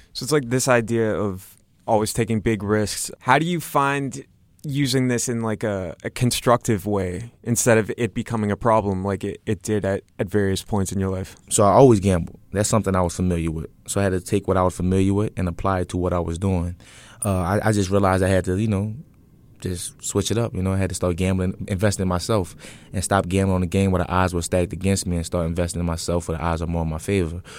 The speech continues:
Speaker 2: I know more about my industry than I did know what was under that card. You know, it's face down. I don't know what's underneath there, but I can tell you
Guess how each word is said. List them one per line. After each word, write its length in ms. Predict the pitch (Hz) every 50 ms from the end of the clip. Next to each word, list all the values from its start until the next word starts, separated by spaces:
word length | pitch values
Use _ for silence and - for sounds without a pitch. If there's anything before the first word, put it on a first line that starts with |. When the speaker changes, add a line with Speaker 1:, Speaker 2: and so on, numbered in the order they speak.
| - - - - - - -
Speaker 2:
I 200 | - 101 104 110
know 180 | 107 104 98 95
more 220 | 92 98 95 92
about 280 | 90 82 90 87 82 82
my 320 | 92 95 98 95 95 90
industry 680 | - - 101 90 92 85 - - 92 87 85 85 92 - - -
than 140 | - 98 92
I 120 | 90 87 85
did 440 | 80 98 95 92 87 85 82 - - - - -
know 220 | - 98 98 95 92
what 180 | 90 87 87
was 140 | 85 87 85
under 180 | 90 87 85 82
that 320 | 85 85 78 - - -
card. 340 | - - 101 95 87 78 - - - - _ - - - - - - - -
You 80 | 107
know, 260 | 101 92 87 90 98 - - - - - -
it's 140 | - 92 -
face 260 | - - 107 104 98
down. 320 | 87 107 110 104 95 87 87
I 40 | 98
don't 120 | 107 107
know 60 | 107
what's 180 | 101 101 92 90
underneath 320 | 98 92 92 95 92 85
there, 220 | - 92 95 95 90
but 120 | 87 90
I 60 | 92
can 140 | 90 90 87
tell 200 | - - 113 110
you 240 | 104 95 95 90